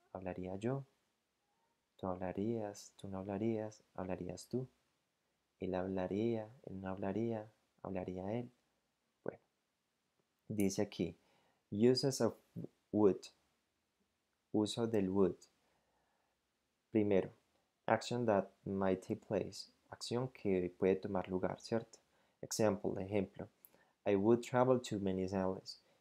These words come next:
yo viajaría a Manizales, ¿cierto? O sea que esta acción de viajar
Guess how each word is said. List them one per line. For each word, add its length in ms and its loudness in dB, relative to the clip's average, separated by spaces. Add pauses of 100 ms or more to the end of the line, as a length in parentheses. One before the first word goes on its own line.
(120)
yo 140 -2
viajaría 600 0
a 60 -12
Manizales, 540 -6
¿cierto? 320 -4 (360)
O 100 -14
sea 240 -2
que 420 2
esta 280 -6
acción 380 -4
de 80 4
viajar 420 2